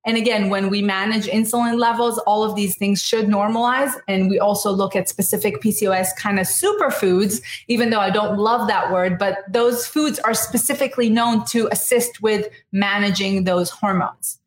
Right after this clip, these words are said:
So you can normalize these hormones using food and supplements, which would mean regular periods. Now, a period is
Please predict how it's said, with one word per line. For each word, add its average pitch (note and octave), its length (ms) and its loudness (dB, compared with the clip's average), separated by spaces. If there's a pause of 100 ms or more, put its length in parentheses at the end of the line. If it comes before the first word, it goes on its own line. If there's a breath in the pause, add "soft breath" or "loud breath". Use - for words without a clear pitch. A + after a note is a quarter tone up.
(260 loud breath)
So B3+ 120 0
you A#3+ 320 2
can F4 280 0
normalize C4+ 680 0
these A3 220 -2
hormones A#3 540 0
using G#3+ 280 2
food A3 240 0
and G3 120 0
supplements, G3+ 800 0 (280)
which A#3+ 260 0
would A#3 160 2
mean A#3+ 240 2
regular G3+ 480 0
periods. - 640 -2 (240 loud breath)
Now, A#3 180 2
a A3+ 60 -2
period D#4+ 580 0
is G#3+ 460 2